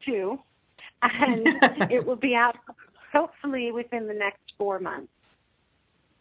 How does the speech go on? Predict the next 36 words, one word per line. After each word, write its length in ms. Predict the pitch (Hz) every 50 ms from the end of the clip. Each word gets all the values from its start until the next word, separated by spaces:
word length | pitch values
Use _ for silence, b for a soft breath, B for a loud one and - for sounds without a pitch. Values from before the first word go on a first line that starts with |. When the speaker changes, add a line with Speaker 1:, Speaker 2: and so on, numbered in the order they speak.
| _ _ _ -
Speaker 2:
Okay, 340 | 143 151 139 135 - 151 143 -
Speaker 1:
So, 180 | 240 233 226
Speaker 2:
great. 280 | - 143 143 139 139 -
Speaker 1:
um, 260 | 240 226 214 202 190
Speaker 2:
Now, 420 | - 226 220 214 208 208 202 214 220 196
when 240 | 220 233 233 233
people 300 | 233 262 320 - 254 381
Speaker 1:
and 100 | 277 214
Speaker 2:
want 220 | 214 214 208 196 -
to 100 | 208 185
Speaker 1:
so 60 | -
Speaker 2:
learn, 420 | 156 170 202 220 202 180 175 175 - _ _ _ _ _ _ _ _ _ _ _ _ _ _ _ _ _ _ _ _ _ b b b b
when 200 | - 190 185 190
we, 120 | 202 240
people 360 | 247 247 - 302 302 359 302 240
want 180 | 214 214 170
to 60 | 175
learn 300 | 160 151 160 165 180 196
Point 300 | 196 - 180 165 151 139
of 120 | 160 139 120
Light, 460 | 131 131 131 127 113 107 - - - B B B B B B B _ -
um, 260 | 175 165 160 160 156 -
how 240 | 165 170 226 254 302
long 220 | 294 277 262 247
does 140 | 240 247 202 -
it 120 | 208 202 -
take 300 | - 202 170 143 139 - - - _ -
them? 400 | 143 156 147 127 135 - - - - -
Uh, 380 | - 156 165 160 160 - - 175
how 200 | 156 202 208 208
long 320 | 214 208 202 202 196 196
are 180 | 190 180 180 175
your 160 | 170 165 160
workshops? 600 | 139 151 165 156 - - - - 101 - - - - - _ _ _ _ _ _ b b b b b _ _ _ _ _ _ _ _ _ _ _ _ _ _ _ _ _ _ _ _ _ B B B B -
Speaker 1:
The 80 | 302
workshops 560 | 285 262 339 392 403 - - - 427 427 -